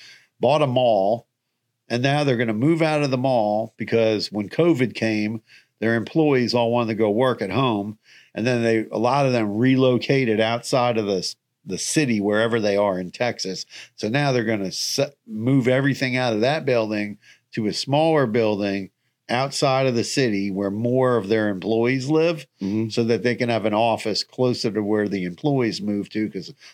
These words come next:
Speaker 1: lot of employees moved out of the city into the suburbs.
Speaker 2: Yeah, that's like the one investment group that's literally building,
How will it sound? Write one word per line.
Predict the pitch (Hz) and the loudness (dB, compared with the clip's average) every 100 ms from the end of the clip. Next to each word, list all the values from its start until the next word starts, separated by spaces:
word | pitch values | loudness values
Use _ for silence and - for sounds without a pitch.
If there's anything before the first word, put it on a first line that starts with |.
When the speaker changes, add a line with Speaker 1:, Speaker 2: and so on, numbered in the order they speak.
| _ | _
Speaker 1:
lot | 113 120 117 | 0 0 0
of | 113 | -2
employees | 104 151 147 117 95 | -2 0 2 0 -2
moved | 104 95 - - | -6 -6 -6 -4
out | 131 123 | -2 0
of | 113 | 0
the | 104 | -2
city | - 113 101 101 - | -2 -2 0 -4 -6
into | 120 107 113 | -8 -4 -2
the | 90 95 | -2 -4
suburbs. | 87 139 123 92 82 76 - - - - | -4 -2 -2 -2 -6 -10 -12 -16 -16 -2
Speaker 2:
Yeah, | 131 120 | 2 2
that's | 113 117 | 2 2
like | 131 117 | 0 0
the | 117 117 | 2 2
one | 110 92 117 120 113 110 | 2 0 2 4 2 0
investment | 107 107 107 113 113 107 | -2 0 0 0 0 -2
group | 104 113 107 | 0 0 2
that's | 104 104 101 | -2 -2 0
literally | 110 113 107 107 | 2 2 2 0
building, | 85 87 110 110 110 104 | 0 0 0 2 2 2